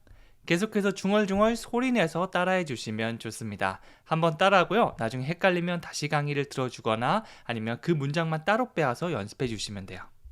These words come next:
두 번째 문장은요. "매우 피곤해 보이네요" 라고 얘기하고 있죠. 영어로 한번 같이 해볼게요.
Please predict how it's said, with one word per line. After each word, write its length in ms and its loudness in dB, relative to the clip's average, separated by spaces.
두 160 -2
번째 340 6
문장은요. 640 2
"매우 460 6
피곤해 600 2
보이네요" 680 2
라고 480 2
얘기하고 520 0
있죠. 460 0
영어로 320 4
한번 200 2
같이 220 -2
해볼게요. 420 -2